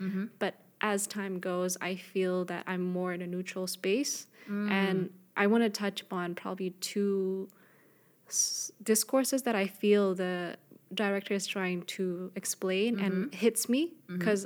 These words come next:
Speaker 2: of course, maybe it resonated with some of my experiences
Speaker 1: Mm-hmm.
Speaker 2: of what I see,
Speaker 1: Yeah.
Speaker 2: uh, and, and hear or discuss about with people. Um,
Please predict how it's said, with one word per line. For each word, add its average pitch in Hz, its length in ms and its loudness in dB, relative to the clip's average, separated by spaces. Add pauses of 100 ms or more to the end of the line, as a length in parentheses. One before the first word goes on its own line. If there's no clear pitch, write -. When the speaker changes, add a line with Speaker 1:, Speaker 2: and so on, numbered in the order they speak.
Speaker 2:
of 202 140 -4
course, 208 260 2
maybe 190 300 0
it 185 80 -4
resonated 185 680 -2
with 180 200 -10
some 190 200 -2
of 185 100 -4
my 180 180 -2
experiences 220 720 2
Speaker 1:
Mm-hmm. - 80 -6
Speaker 2:
of 196 100 -8
what 190 140 -6
I 185 100 -4
see, 202 520 -2
Speaker 1:
Yeah. 180 160 -2 (640)
Speaker 2:
uh, 190 240 2
and, 185 280 -2 (120)
and 185 580 -4
hear 220 500 0
or 185 380 -4 (220)
discuss 285 340 -2
about - 260 -2
with 180 220 -8
people. 180 460 -8 (560)
Um, 185 640 2